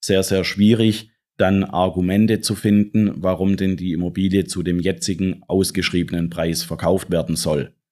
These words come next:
Weil wenn der Kunde sagt, „Du hast inseriert für,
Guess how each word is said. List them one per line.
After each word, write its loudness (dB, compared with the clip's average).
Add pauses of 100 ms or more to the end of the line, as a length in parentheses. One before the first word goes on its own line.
(200)
Weil 0
wenn -2
der 0
Kunde 2
sagt, -2
„Du -2
hast -2
inseriert -2
für, 0